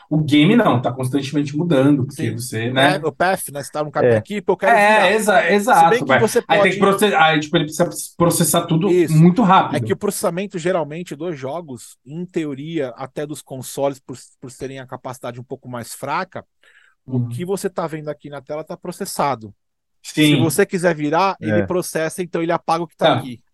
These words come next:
Speaker 1: Agora você
Speaker 3: É.
Speaker 1: imagina,
Speaker 3: É isso
Speaker 1: é,
Speaker 3: aí.
Speaker 1: jogar online, online mesmo, tipo,
Speaker 2: Pô.
Speaker 1: um M M O R P G
Speaker 2: Você
Speaker 1: na
Speaker 2: vai
Speaker 1: T V.
Speaker 3: Então,
Speaker 2: fuder?
Speaker 3: então, gente, mas é assim,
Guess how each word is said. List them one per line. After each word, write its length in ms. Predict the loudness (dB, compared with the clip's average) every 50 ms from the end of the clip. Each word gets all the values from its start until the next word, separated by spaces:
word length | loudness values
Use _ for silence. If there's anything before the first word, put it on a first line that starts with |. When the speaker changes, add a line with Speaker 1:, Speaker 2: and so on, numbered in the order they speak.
| _ 0
Speaker 1:
Agora 280 | 2 2 4 4 2 2
você 140 | 4 4
Speaker 3:
É. 20 | 4
Speaker 1:
imagina, 720 | 6 6 6 4 4 4 4 4 6 6 6 6 4 4 2
Speaker 3:
É 20 |
isso 80 | 0 0
Speaker 1:
é, 200 | 0 2 2 2
Speaker 3:
aí. 80 | 2 2
Speaker 1:
jogar 600 | 2 4 4 4 4 6 6 6 6 6 4 2 2
online, 480 | 2 4 4 4 4 4 6 6 4
online 420 | 4 4 4 4 6 6 6 6 6
mesmo, 340 | 6 4 4 2 0 -2 -6
tipo, 440 | -10 -12 -8 -6 -4 -4 -4 -8 -12 -20 _ -6
Speaker 2:
Pô. 140 | -2 2 4
Speaker 1:
um 80 | 4
M 160 | 6 6 6 6
M 160 | 6 6 6
O 100 | 6 4
R 160 | 4 2 4
P 160 | 4 4 4
G 380 | 4 6 6 6 4 4 0 -6 _ -6
Speaker 2:
Você 100 | 0 2
Speaker 1:
na 100 | 2 4
Speaker 2:
vai 180 | 4 2 2
Speaker 1:
T 20 | 2
V. 160 | 2 2 4
Speaker 3:
Então, 140 | 6 6 6
Speaker 2:
fuder? 320 | 6 6 4 2 0 -4 _ _ _ _ _ _ _ _ _ _ -6
Speaker 3:
então, 340 | -4 0 2 2 4 4 4
gente, 260 | 4 2 2 2 0
mas 200 | 2 2 2 4
é 80 | 4 4
assim, 360 | 4 2 0 -2 -2 -2 -2